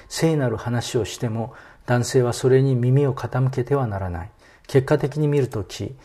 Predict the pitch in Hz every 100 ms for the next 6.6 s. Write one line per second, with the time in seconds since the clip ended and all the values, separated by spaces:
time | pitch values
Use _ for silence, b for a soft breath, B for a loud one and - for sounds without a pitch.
0 | b _ - 117 - 151 143 139 135 -
1 | - 135 131 135 127 113 110 117 110 120
2 | 127 117 98 - B B 110 113 - 147
3 | 139 139 - - - 143 131 110 117 156
4 | 151 117 101 95 - - - - - _
5 | _ B B B B B B B - -
6 | 156 - 160 151 143